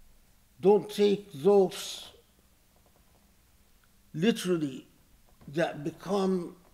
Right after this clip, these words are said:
the bearers of your desires, the bearers of your will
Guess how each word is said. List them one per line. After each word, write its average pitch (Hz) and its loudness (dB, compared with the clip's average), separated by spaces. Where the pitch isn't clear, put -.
the 156 -2
bearers 160 0
of 156 2
your 160 4
desires, 165 0
the 139 -8
bearers 175 2
of 135 -6
your 139 0
will 156 4